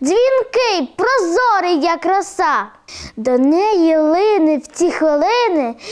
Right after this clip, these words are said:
в нім слава Господу Христу,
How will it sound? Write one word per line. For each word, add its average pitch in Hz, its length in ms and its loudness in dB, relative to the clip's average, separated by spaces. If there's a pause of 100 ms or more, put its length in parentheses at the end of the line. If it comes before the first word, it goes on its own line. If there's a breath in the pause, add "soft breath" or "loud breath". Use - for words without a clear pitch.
(200 loud breath)
в - 40 -2
нім 440 260 2
слава 349 680 0 (260 loud breath)
Господу 453 920 0
Христу, 339 760 -2